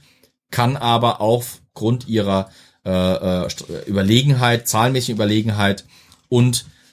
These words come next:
äh, ihrer taktischen, äh, Bodengewinne eben die Schlacht für sich entscheiden und geht deswegen siegreich aus dieser Sache hervor. Vierzehnhundertsechsundvierzig ebbte der Konflikt dann nach und nach ab, denn die Schlacht von Naseby bedingt auch,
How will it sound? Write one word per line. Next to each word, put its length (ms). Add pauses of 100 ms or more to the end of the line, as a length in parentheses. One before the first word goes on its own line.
äh, 260
ihrer 180
taktischen, 680 (320)
äh, 280
Bodengewinne 640
eben 260
die 100
Schlacht 280
für 120
sich 220
entscheiden 600 (280)
und 160
geht 160
deswegen 320
siegreich 540
aus 120
dieser 240
Sache 300
hervor. 480 (480)
Vierzehnhundertsechsundvierzig 1400 (480)
ebbte 300
der 120
Konflikt 720 (360)
dann 120
nach 240
und 80
nach 200
ab, 240
denn 140
die 80
Schlacht 300
von 140
Naseby 360
bedingt 460
auch, 360